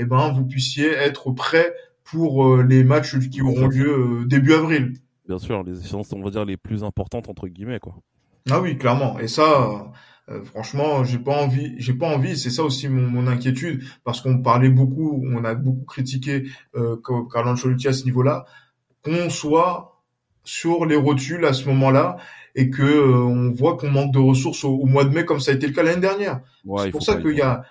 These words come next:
Speaker 1: il y a pas mal de choses qu'on est en train de voir, mais que voilà, il y a une gestion de l'effort qu'aujourd'hui on peut faire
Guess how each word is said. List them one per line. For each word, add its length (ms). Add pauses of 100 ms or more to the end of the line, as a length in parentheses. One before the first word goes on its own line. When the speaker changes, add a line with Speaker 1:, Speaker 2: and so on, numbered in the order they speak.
Speaker 1:
il 40
y 40
a 40
pas 140
mal 160
de 100
choses 260
qu'on 500
est 40
en 100
train 160
de 60
voir, 260
mais 160
que 120
voilà, 200
il 80
y 40
a 20
une 100
gestion 320
de 100
l'effort 400
qu'aujourd'hui 380
on 60
peut 100
faire 280